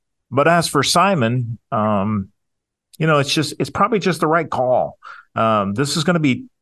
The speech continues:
you know, five hundred laps over two days at a place where you're just zipping around in eighteen seconds. You know, it's just a quick little place. If you've had a,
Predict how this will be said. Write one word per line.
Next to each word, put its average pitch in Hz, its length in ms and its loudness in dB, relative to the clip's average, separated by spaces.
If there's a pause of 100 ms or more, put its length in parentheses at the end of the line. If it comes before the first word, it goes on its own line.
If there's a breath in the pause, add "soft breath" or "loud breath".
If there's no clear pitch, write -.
(300)
you 135 80 -2
know, 113 120 2
five 156 400 2
hundred 139 400 0
laps 117 800 -2 (200)
over 120 280 0
two 143 240 0
days 107 600 0 (500)
at 123 140 2
a 127 60 0
place 143 420 0
where 135 100 0
you're 120 220 0
just 120 240 -2
zipping 120 320 0
around 113 420 2
in 104 120 0
eighteen 110 500 -2
seconds. - 640 -6 (120)
You 113 80 0
know, 117 100 2
it's 113 140 -2
just 147 200 -2
a 113 80 -2
quick 135 560 -2
little 120 320 0
place. 113 580 0 (360 soft breath)
If 110 180 -4
you've 110 140 0
had 143 300 2
a, 107 140 -2